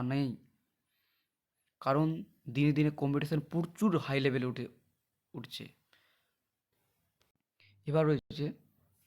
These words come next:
তোমাদের কিন্তু পিটি যে হবে তোমাদের, তোমাদের কিন্তু রানিং করানো হবে, যেটা তোমাদের যারা ছেলেরা রয়েছে তোমাদের ষোলোশো সেন্টিমিটার,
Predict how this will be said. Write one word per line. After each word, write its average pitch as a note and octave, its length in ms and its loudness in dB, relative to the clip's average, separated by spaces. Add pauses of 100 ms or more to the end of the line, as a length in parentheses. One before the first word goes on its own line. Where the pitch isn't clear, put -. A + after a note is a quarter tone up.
(1800)
তোমাদের D#3+ 240 2
কিন্তু D3+ 220 2 (720)
পিটি F#3 360 -2 (1040)
যে C3+ 100 -4
হবে B2+ 200 -2
তোমাদের, B2+ 300 -6 (1000)
তোমাদের E3+ 180 2
কিন্তু F3 160 2
রানিং C3+ 280 2
করানো D3+ 240 2
হবে, B2+ 180 -6 (400)
যেটা D3 160 0
তোমাদের D#3+ 340 -2 (480)
যারা B2+ 220 0
ছেলেরা D3 320 2
রয়েছে C#3+ 280 -2 (140)
তোমাদের D3 240 2 (100)
ষোলোশো D#3 300 0
সেন্টিমিটার, C#3+ 480 0